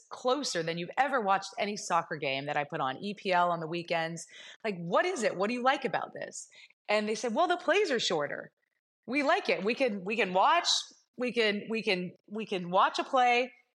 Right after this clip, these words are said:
have some dinner, and we can turn back around." To your point, they actually like that. They like that there's a break in the action. They can do their thing and then come back to it.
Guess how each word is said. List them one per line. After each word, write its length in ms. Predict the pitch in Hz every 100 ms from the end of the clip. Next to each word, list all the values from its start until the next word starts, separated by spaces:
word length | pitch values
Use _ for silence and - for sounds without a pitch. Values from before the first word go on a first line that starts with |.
| _ -
have 180 | 202 262
some 160 | 294
dinner, 300 | 247 262 285
and 80 | 254
we 80 | 220
can 100 | 233
turn 180 | 247 240
back 220 | 233 233
around." 360 | 226 220 226 226
To 80 | 240
your 160 | 277
point, 520 | - 370 403 233 202 - _ -
they 100 | 269
actually 380 | 320 - 285 226
like 320 | 208 262 427 -
that. 180 | 175 - - _ -
They 100 | 277
like 300 | 262 330 339
that 100 | 220
there's 220 | 226 196
a 60 | 175
break 300 | 180 220 320
in 80 |
the 140 | 285 240
action. 460 | 180 180 - 185
They 100 | 180
can 140 | 175 170
do 160 | 240
their 160 | 262 269
thing 400 | 277 196 190 190
and 100 | 180
then 100 | 175
come 160 | 170 175
back 240 | 180 196
to 100 | 160
it. 80 | 135